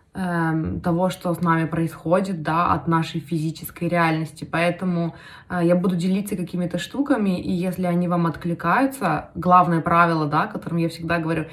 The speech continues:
если вам откликается, берёте. Если у вас это вызывает резкое какое-то сопротивление, то вы не берёте. Эта информация не для вас. Вот. Ещё в качестве предисловия хочу сказать, что я,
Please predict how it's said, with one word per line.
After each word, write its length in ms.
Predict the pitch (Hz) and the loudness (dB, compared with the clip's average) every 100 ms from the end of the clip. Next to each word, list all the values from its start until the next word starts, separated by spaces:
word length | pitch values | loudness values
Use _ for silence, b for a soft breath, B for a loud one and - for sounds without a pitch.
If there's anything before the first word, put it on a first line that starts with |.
| B B | B B
если 320 | - 226 220 208 | -2 -2 0 0
вам 240 | 190 190 | 2 2
откликается, 760 | 190 190 180 170 185 - - | 0 -4 -2 4 4 4 -2
берёте. 540 | 180 180 170 165 156 - | -2 0 2 0 -2 -6
Если 560 | 156 180 185 185 170 | -4 -4 -4 -2 0
у 120 | 165 160 | 2 4
вас 200 | 175 180 | 2 2
это 160 | 175 | -4
вызывает 520 | 160 160 160 175 175 175 - | -6 -4 0 2 2 0 -8
резкое 680 | 180 180 175 - - 165 | -6 -2 -2 -4 -4 -4
какое-то 380 | 156 147 165 151 | -2 -2 -2 -2
сопротивление, 680 | 147 147 151 165 170 214 233 | -6 -6 -6 -4 -2 -2 -4
то 100 | 185 | -4
вы 80 | 180 | -2
не 140 | 180 | -2
берёте. 400 | 160 156 147 160 | 0 0 -2 -4
Эта 120 | 151 | -2
информация 560 | 156 143 160 160 156 160 | -4 -2 -2 -2 -2 -2
не 180 | 165 156 | -2 0
для 140 | 147 | -2
вас. 300 | 147 - - B B B B B B B | -2 -4 -8 B B B B B B B
Вот. 320 | 202 202 180 - - - _ _ _ - _ - 233 | -2 4 4 2 -10 -20 _ _ _ -20 _ -14 -2
Ещё 280 | 208 240 | 0 0
в 40 | 247 | 2
качестве 380 | 240 233 - 214 | 2 2 -4 -6
предисловия 540 | 202 214 208 285 320 | -4 -4 4 6 6
хочу 200 | 254 214 | 2 -4
сказать, 380 | 208 220 214 247 | -6 -2 0 -2
что 200 | - 220 | -2 -2
я, 600 | 190 214 220 220 220 | 0 2 4 4 2